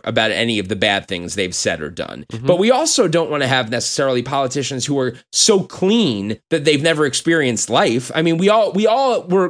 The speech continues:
Speaker 1: were teenagers.
Speaker 2: We also need to leave room for redemption and, and forgiveness.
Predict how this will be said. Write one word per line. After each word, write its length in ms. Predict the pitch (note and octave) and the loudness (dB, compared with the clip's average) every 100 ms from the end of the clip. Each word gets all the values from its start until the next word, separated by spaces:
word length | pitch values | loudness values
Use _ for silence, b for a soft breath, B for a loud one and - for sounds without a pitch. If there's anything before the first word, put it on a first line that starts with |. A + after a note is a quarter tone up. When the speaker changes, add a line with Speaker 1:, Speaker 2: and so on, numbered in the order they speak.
| D#3 | 0
Speaker 1:
were 180 | F3 D#3+ | -2 -2
teenagers. 680 | - F3+ G2+ E2 - C#2 - - | -2 0 -2 -6 -14 -16 -16 -20
Speaker 2:
We 160 | - D3 | -6 0
also 240 | F3 F3+ | 2 0
need 260 | E3+ D#3+ D#3+ | -2 -2 -4
to 120 | - | -6
leave 240 | D3 D3+ C3+ | -2 -2 0
room 220 | C#3 D3 | 0 0
for 160 | C#3+ C3 | -2 -2
redemption 720 | C3 C3 C3 C3+ C3 C3 - | 2 0 0 -4 -4 -6 -8
and, 360 | C#3 B2 B2 | -6 -6 -6
and 200 | C3 A#2+ | -4 -4
forgiveness. 580 | - A#2 E3+ F#2+ - - | -2 -4 -4 -8 -14 -18